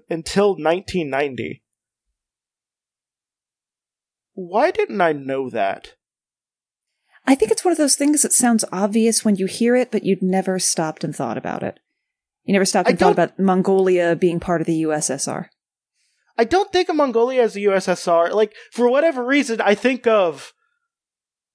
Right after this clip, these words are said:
Speaker 1: Eastern Bloc,
Speaker 2: Yeah.
Speaker 1: Serbia, Ukraine,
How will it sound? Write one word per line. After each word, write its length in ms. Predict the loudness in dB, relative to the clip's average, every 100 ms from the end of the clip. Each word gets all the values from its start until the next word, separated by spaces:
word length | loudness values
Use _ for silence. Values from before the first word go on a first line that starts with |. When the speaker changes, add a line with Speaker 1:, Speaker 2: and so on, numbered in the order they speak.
| _
Speaker 1:
Eastern 480 | -2 -2 0 -2 0
Bloc, 560 | 0 2 2 -2 -10 -20 _ _ -4 4
Speaker 2:
Yeah. 180 | 6
Speaker 1:
Serbia, 560 | 6 2 0 0 -2 -6 _ _ _ _ _ _ _ -16
Ukraine, 840 | -10 -8 0 4 4 4 0 -6